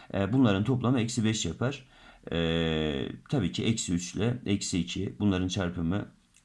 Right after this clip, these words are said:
e, artı altı yapar, toplamları da eksi beş. E, köklerini bulacak olursanız da iki ve üç gelir oradan. Ama biz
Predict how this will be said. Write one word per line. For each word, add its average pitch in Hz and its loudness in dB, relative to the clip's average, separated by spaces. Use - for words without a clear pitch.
e, 69 -4
artı 101 0
altı 95 -2
yapar, 101 -2
toplamları 92 0
da 131 0
eksi 101 -2
beş. - -4
E, 92 0
köklerini 160 4
bulacak 156 2
olursanız 110 2
da 156 2
iki 135 0
ve 156 2
üç 127 2
gelir 85 2
oradan. 78 -2
Ama 202 4
biz 202 0